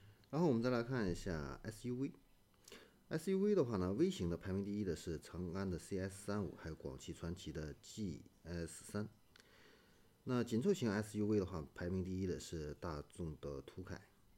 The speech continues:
那中型S U V排名第一的是吉利的星越和现代的I X三五。那大型S U V排名第一的是本田的冠道。紧凑型豪华的S U V的话呢，排名第一的是奥迪的Q二。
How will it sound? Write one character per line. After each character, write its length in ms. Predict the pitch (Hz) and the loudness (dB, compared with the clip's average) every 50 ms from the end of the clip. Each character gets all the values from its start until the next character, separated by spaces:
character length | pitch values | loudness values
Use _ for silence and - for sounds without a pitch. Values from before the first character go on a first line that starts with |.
| - - - - - - - | -20 -20 -20 -20 -20 -12 -4
那 140 | - 95 95 | 0 2 2
中 220 | 95 - 143 156 | 2 4 2 2
型 160 | 143 120 113 90 | 2 2 2 0
S 260 | 85 87 - - 85 | 0 0 -2 -4 -2
U 60 | 87 | 0
V 160 | 90 95 92 | 0 0 0
排 140 | - 95 90 | 0 -2 -2
名 160 | 87 90 87 | -2 -2 -2
第 120 | 87 90 87 | -2 -2 -2
一 80 | 82 | -4
的 140 | 78 71 67 | -4 -4 -6
是 460 | - - - - 76 69 67 65 - - - - - | -8 -8 -8 -6 -6 -6 -6 -8 -10 -14 -20 -20 -20
吉 160 | - - 85 | -12 -8 -6
利 160 | 85 87 87 78 | -4 -2 -4 -4
的 80 | - | -6
星 220 | - - - 87 90 | -8 -8 -4 -4 -2
越 160 | 87 - - | -2 -4 -6
和 400 | - - - 73 73 76 78 73 - _ _ _ - - | -10 -14 -12 -10 -8 -8 -8 -10 -12 _ _ _ -20 -20
现 340 | - - - 98 76 73 71 | -12 -8 -4 -4 -4 -4 -4
代 200 | - 73 73 - | -6 -6 -8 -8
的 100 | - - - - | -10 -12 -12 -10
I 280 | - 95 85 87 87 | -8 -6 -6 -6 -6
X 180 | 87 - - - | -8 -10 -10 -6
三 180 | 98 98 101 | -4 -4 -4
五。 100 | 101 - - - - - _ _ _ _ - _ _ - - - - - - - - - | -4 -6 -10 -12 -16 -20 _ _ _ _ -20 _ _ -20 -20 -20 -20 -20 -20 -16 -8 -4
那 100 | 131 135 | -4 0
大 180 | 135 170 143 | 0 0 0
型 140 | - 110 101 | 0 0 0
S 240 | 92 92 - - 87 | 0 -2 -2 -2 -2
U 80 | 87 | 0
V 120 | 90 92 - | 0 0 -2
排 220 | - - 101 92 | -4 -4 -4 -2
名 100 | 92 92 | -2 0
第 140 | 90 92 92 | 0 -2 -2
一 100 | 95 92 | -2 -2
的 140 | 85 76 78 | -2 -4 -6
是 240 | - - - 82 80 | -6 -6 -6 -6 -6
本 240 | - - 76 73 | -6 -6 -8 -8
田 160 | 71 - 80 80 | -8 -8 -8 -8
的 60 | 80 | -6
冠 180 | - 76 73 | -6 -8 -8
道。 180 | 73 90 - - - _ _ _ - - - - - - - - - - | -8 -8 -10 -10 -14 _ _ _ -20 -20 -20 -20 -20 -20 -20 -20 -12 -6
紧 180 | - 104 110 | -2 -2 0
凑 140 | 113 165 151 | 2 2 2
型 180 | - - 104 101 | 2 2 0 -2
豪 240 | - - 82 - | -2 -4 -4 -4
华 140 | 151 135 101 | -2 -2 -2
的 80 | 85 76 | -2 -4
S 280 | - - - - - | -6 -8 -10 -8 -6
U 80 | 82 82 | -4 -2
V 120 | 85 87 | -2 -2
的 80 | 82 73 | -2 -4
话 100 | - 82 | -6 -8
呢， 140 | 69 64 - - | -8 -10 -10 -10
排 100 | - 76 | -10 -8
名 140 | 78 78 | -8 -8
第 140 | 73 80 80 | -6 -6 -6
一 80 | 80 78 | -6 -6
的 80 | 64 | -8
是 160 | - - - 64 - - | -10 -10 -12 -12 -12 -10
奥 220 | - 78 - 117 | -10 -10 -10 -10
迪 160 | - - - 131 | -10 -12 -12 -12
的 120 | - - 101 104 | -12 -14 -14 -12
Q 180 | - 101 101 | -10 -8 -8
二。 100 | 107 - | -8 -8